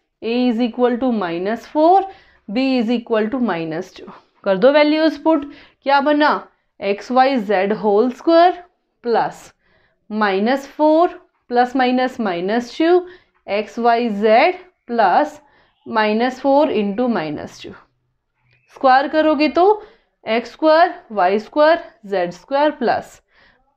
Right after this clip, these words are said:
माइनस के फ़ोर, माइनस के टू, माइनस के सिक्स, मल्टीप्लाई करूँगी तो प्लस माइनस माइनस, माइनस सिक्स एक्स वाई जेड,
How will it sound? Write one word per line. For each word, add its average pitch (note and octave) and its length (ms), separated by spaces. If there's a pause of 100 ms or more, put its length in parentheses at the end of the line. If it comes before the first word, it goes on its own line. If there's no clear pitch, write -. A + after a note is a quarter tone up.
(160)
माइनस C#4+ 440
के G4+ 140
फ़ोर, G4 260
माइनस E4+ 380
के E4+ 120
टू, C#4 140
माइनस G#3 380
के F4+ 140
सिक्स, G4+ 420 (280)
मल्टीप्लाई C4+ 460
करूँगी D#4 280
तो D#4+ 120
प्लस - 300
माइनस C4 440
माइनस, A3 560
माइनस G#3 400
सिक्स B3 240
एक्स B3+ 200
वाई C4+ 220
जेड, F#4 360